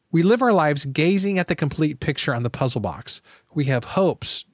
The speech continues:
dreams, goals, and ambitions. But the picture is actually made of those tiny puzzle pieces jumbled up on the table. In the same way, your life is made up of those tiny twenty-four hour blocks we call days.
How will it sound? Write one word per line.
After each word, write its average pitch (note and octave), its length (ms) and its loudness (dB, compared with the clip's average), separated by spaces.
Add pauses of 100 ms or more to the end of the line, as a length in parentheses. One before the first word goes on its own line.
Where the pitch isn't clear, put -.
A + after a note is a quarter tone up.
dreams, D#3 580 0
goals, B2+ 580 0
and B2 80 -8
ambitions. G#2+ 720 -6 (400)
But D#3 140 -2
the D#3 80 -2
picture A#3 400 2
is C#3 140 2
actually D3+ 360 0
made A#2+ 220 0
of B2 140 -2
those A2+ 180 0
tiny D3 380 -4
puzzle A#3 340 0
pieces G#2+ 560 -4 (400)
jumbled D3+ 400 2
up B2 180 0
on A2+ 140 -6
the G#2+ 60 -6
table. - 420 -8 (640)
In D#3 80 2
the D3+ 60 2
same A3+ 340 2
way, D3 180 4
your D#3+ 200 2
life A3 260 0
is F3 120 2
made D#3 200 0
up D3 160 -2
of C#3 140 -4
those A2+ 220 2
tiny G3 500 -4
twenty-four F3 540 -2
hour C3 220 2
blocks A2 460 -2
we C#3 180 -2
call G#2+ 300 -2
days. A2 500 -4